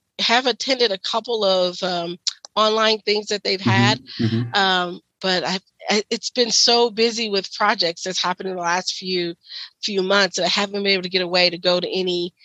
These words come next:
Speaker 1: any trainings or anything like that. So I'm looking forward to some of that.
Speaker 2: Yeah, well, we're gonna be in Las Vegas this July, the weekend of the twenty-first.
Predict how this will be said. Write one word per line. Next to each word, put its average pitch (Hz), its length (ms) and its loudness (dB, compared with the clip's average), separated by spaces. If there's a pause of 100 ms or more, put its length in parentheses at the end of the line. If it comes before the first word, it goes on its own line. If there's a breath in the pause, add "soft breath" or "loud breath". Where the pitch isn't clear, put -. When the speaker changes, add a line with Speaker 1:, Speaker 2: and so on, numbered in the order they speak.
(280 loud breath)
Speaker 1:
any 196 240 2
trainings 185 560 2
or 170 120 -4
anything 175 300 -6
like 170 180 -4
that. 160 240 -2
So 175 80 -8
I'm 190 80 -6
looking 202 240 -6
forward 170 320 -14
to - 100 -2
some 160 180 -8
of 156 100 -12
that. 147 280 -8
Speaker 2:
Yeah, 160 340 4
well, 120 240 4
we're 127 140 2
gonna 143 220 4
be 135 160 4
in 127 140 4
Las 123 280 0
Vegas 117 400 2
this 117 220 -2
July, 101 680 2
the 101 140 -2
weekend 101 420 -2
of 95 260 -2
the 104 80 -2
twenty-first. 104 1300 0